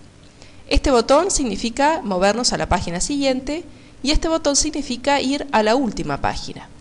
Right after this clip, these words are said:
que en este caso coinciden, ¿verdad? Por lo tanto, si aprieto este botón, estoy yendo en realidad a la última página.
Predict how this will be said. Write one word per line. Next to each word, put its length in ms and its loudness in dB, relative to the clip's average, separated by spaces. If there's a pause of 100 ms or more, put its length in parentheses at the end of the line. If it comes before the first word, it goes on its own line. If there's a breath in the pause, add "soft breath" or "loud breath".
(240 loud breath)
que 80 0
en 80 2
este 220 0
caso 320 2
coinciden, 640 -2
¿verdad? 320 0 (300 loud breath)
Por 100 4
lo 100 2
tanto, 300 2
si 120 2
aprieto 540 0
este 240 0
botón, 420 0 (1080)
estoy 260 -2
yendo 280 2
en 80 0
realidad 540 2
a 80 4
la 100 2
última 400 -4
página. 400 -6